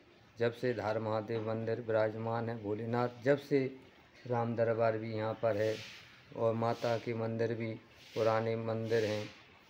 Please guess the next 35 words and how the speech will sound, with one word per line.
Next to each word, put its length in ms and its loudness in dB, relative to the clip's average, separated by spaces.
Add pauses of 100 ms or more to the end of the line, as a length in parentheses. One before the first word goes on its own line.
(380)
इसके 300 -2
बाद 240 6
में 200 -2
यहाँ 180 0
पर 260 0
पार्वती 520 2
जी 160 -6
का 180 0
भी 140 -2
मंदिर 420 0
है 180 2 (540)
और 200 2
इसके 460 2 (240)
मंदिर 420 0
के 220 0 (1160)
अंदर 440 4 (560)
जल 340 6
का 180 4
एक 160 2
कुआं 360 6
भी 200 -2
है, 180 2 (580)
उसमें 360 2
सदा 340 0
जल 240 0
भरा 300 4
रहता 360 0
है। 180 -2 (720)
अखंड 460 4
जल 220 4
है 200 8
यहाँ, 240 2 (460)
अखंड 380 6
धूना 360 2
है, 280 0